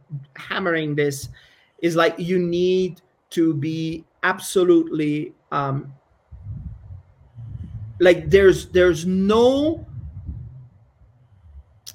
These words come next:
there's no compromise on the standards.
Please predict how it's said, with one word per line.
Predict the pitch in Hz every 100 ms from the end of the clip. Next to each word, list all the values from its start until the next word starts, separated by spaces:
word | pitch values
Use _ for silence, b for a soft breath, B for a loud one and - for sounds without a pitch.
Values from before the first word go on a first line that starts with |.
| - - - - - - - -
there's | 185 185
no | 226
compromise | 247 - 214 208 196 175 156 135
on | - 156
the | 139
standards. | - 123 82 - -